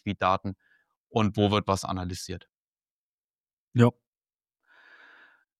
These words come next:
Speaker 2: Genau, so, jetzt haben wir ja gerade schon wieder über Sicherheitslücken oder, nein, Sicherheitslücken nicht, aber über Sicherheitsthemen gesprochen. Und genau daran schließt sich heute, also,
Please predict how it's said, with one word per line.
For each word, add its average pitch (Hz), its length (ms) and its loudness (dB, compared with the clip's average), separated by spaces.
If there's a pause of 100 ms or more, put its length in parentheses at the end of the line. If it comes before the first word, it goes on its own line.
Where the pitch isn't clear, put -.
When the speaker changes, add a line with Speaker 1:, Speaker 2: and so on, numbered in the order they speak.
(800)
Speaker 2:
Genau, 107 400 -2
so, 113 220 0
jetzt 127 220 2
haben 139 120 0
wir 147 80 6
ja 135 120 4
gerade 131 320 0
schon 120 300 -4
wieder 156 320 2
über 127 240 0
Sicherheitslücken 135 880 -4
oder, - 260 -10
nein, 107 360 -6
Sicherheitslücken 123 720 -2
nicht, 156 220 0
aber 120 200 2
über 117 180 -2
Sicherheitsthemen 123 720 0
gesprochen. 151 560 -4 (1000)
Und 123 680 0 (320)
genau 113 540 -2
daran 107 520 -4
schließt 113 460 -10
sich - 300 -10
heute, 117 360 -4
also, 117 200 -2